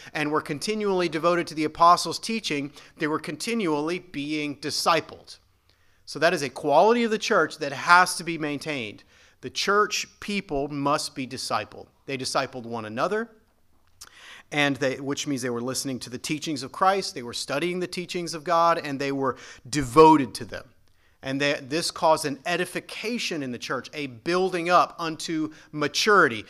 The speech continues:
So in this building up doesn't necessarily mean adding numbers. They, he does say that, but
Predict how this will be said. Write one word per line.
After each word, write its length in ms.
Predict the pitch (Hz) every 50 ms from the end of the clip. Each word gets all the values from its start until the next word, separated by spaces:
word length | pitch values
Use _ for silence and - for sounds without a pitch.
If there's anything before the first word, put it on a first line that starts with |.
| - - -
So 220 | - - 170 160
in 80 | 156 160
this 200 | 202 233 233 -
building 540 | 214 175 233 226 202 190 170 175 156 147
up 180 | 147 147 - 139
doesn't 280 | 147 151 156 151 151 151
necessarily 680 | 156 143 - - 135 - - 180 170 165 156 156 147
mean 300 | 135 139 143 143 143 156 -
adding 520 | - 147 147 151 156 151 147 139 131 131 131
numbers. 540 | 143 139 139 135 113 113 98 98 - - - -
They, 120 | 151 160
he 120 | 165 185 185
does 240 | 208 202 196 190
say 260 | - - 233 233 220 156
that, 340 | 135 131 135 151 - - _ _ - - - _ _ _ _ -
but 160 | 175 -